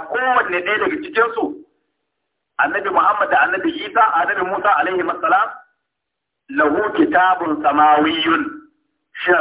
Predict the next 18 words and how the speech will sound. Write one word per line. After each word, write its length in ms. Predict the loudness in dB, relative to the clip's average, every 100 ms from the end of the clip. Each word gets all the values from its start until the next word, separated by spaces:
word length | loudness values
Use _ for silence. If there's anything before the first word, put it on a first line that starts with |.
| 0
littafi 560 | -4 0 2 4 2 4
da 80 | 4
ya 80 | 4
zo 140 | 2
daga 220 | 2 0
sama, 280 | 0 -2 -2 -8 -16 _ _ _ -8
fihi 180 | -2 2
hudan, 420 | 2 2 4 2 0 -8 -18 -20 _
wanda 320 | 2 2 2 -4
cikin 240 | -2 2
littafin 440 | 2 2 2 2
nan 120 | 4 2
akwai 280 | 2 -2
shari'a, 360 | -4 -4 -2 -2 -4 -14 _ _ _ _ -2
wa 100 | 0
tazkirun, 680 | 0 -2 0 2 2 2 0 -2 -8 -12 -4
akwai 340 | -2 0 0
faɗakarwa, 560 | 0 0 0 0 2 0